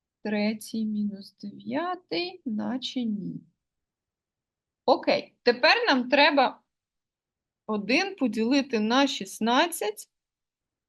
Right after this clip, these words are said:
Буду ділити в стовпчик, значить, це в нас нуль цілих. Тут в мене стане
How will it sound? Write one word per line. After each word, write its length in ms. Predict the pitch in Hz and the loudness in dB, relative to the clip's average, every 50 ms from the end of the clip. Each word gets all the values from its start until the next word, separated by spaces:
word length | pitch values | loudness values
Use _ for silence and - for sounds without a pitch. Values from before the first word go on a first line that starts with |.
| _ _ _ _ _ _ _ _ _ _ _ _ _ _ _ _ _ _ _ _ _ _ _ _ _ _ _ _ _ _ _ _ _ _ _ - | _ _ _ _ _ _ _ _ _ _ _ _ _ _ _ _ _ _ _ _ _ _ _ _ _ _ _ _ _ _ _ _ _ _ _ -6
Буду 360 | 208 208 262 269 240 240 262 | -2 2 2 2 4 2 0
ділити 500 | - 226 247 262 262 262 240 247 - 214 | 2 2 2 2 2 2 0 0 -4 -6
в 60 | 208 | -6
стовпчик, 760 | - - - - 269 277 302 392 403 - - - - 330 294 285 | -6 -8 -2 4 6 6 6 4 2 -2 -6 -2 -2 0 0 0
значить, 480 | 262 247 226 233 233 - - 208 208 | 0 0 0 0 0 -2 -6 -6 -6
це 180 | - - 220 220 | -2 0 0 0
в 80 | 226 226 | 2 0
нас 300 | 214 208 208 208 208 214 | 0 0 -2 -2 -2 0
нуль 240 | 214 220 220 226 | 0 2 2 0
цілих. 540 | 233 - - - - 262 294 311 339 392 415 - _ _ _ _ _ _ _ _ _ _ _ _ _ _ _ _ _ _ _ _ _ _ _ - 208 208 208 - | -2 -4 -8 -4 -2 -2 -2 -2 -2 -6 -8 -10 _ _ _ _ _ _ _ _ _ _ _ _ _ _ _ _ _ _ _ _ _ _ _ -8 -8 -8 -6 -2
Тут 320 | - 262 262 247 214 - | 0 2 2 2 0 -2
в 40 | 214 | -4
мене 520 | 208 214 214 220 220 208 202 196 190 196 208 | -2 -2 0 2 2 2 2 2 0 -4 -6
стане 640 | 208 - _ - 190 185 180 175 170 175 170 | -8 -10 _ -4 -2 -2 0 -2 -2 -4 -6